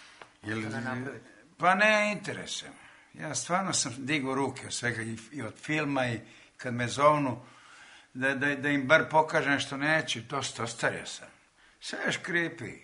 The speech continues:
Speaker 1: mator čovjek. Ja dobro izgledam, to ljudi mi ne daju da imam sedamdeset godina, to da, ali, ali ne vredi. U meni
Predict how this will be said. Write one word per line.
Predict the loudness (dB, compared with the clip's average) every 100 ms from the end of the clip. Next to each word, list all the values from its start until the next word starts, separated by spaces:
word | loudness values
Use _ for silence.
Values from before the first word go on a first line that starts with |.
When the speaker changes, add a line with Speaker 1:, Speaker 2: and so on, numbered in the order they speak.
| _
Speaker 1:
mator | -6 -6 -4 -8 -8
čovjek. | -6 -4 -6 -10 _ -20 -20 -20 -20 -20 -20 -20 -20 -6
Ja | -2
dobro | 2 2 6
izgledam, | 4 8 8 8 2
to |
ljudi | 0 0 0
mi | 0
ne | 2 2
daju | 4 2
da | 4
imam | 4 4
sedamdeset | 2 2 2 2 2
godina, | 2 0 0 -8
to | -12 -16
da, | 0 2 2 -2 -12
ali, | -14 -20 -16
ali | -14 -14 -16 -20 -20
ne | -10 -4
vredi. | 4 4 4 0 -6 -20 -20 -20 _
U | -6 0
meni | 4 6 6 4 2 -4